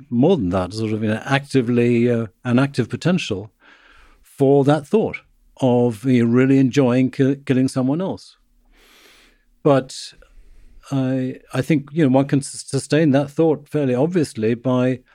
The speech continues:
thinking of circumstances in which it would be true that the ordinary human male would be delighted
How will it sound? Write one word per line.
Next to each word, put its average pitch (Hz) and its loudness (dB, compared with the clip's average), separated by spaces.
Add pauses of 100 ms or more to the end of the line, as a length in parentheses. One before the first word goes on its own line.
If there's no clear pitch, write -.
(240)
thinking 156 0
of - 0
circumstances 143 0
in 147 2
which - -6 (760)
it 151 0
would 170 2
be 180 0
true 240 -4 (1120)
that 139 0
the 131 4
ordinary 143 4 (1400)
human 139 2
male 123 -2 (640)
would 135 0
be 143 4
delighted 143 -2